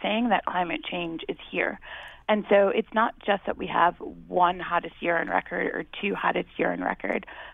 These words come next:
but essentially, like, the past ten hottest <laughs> years, ten years have been some of the hottest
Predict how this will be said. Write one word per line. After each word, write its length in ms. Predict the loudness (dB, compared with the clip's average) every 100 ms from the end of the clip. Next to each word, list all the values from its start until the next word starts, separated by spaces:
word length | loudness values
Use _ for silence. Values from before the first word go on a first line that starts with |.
| 0
but 120 | 2
essentially, 480 | 2 0 0 0 2
like, 260 | 0 0
the 60 | -4
past 320 | 2 2 2 -4 -2
ten 160 | 0 2
hottest 320 | 2 0 2 2
<laughs> 120 | 4
years, 260 | 2 2 -2 -10 -18 -18 0
ten 200 | 2 4
years 180 | 4 2
have 140 | 2
been 160 | 2 0
some 100 | -2
of 60 | -2
the 80 |
hottest 340 | -2 -2 -4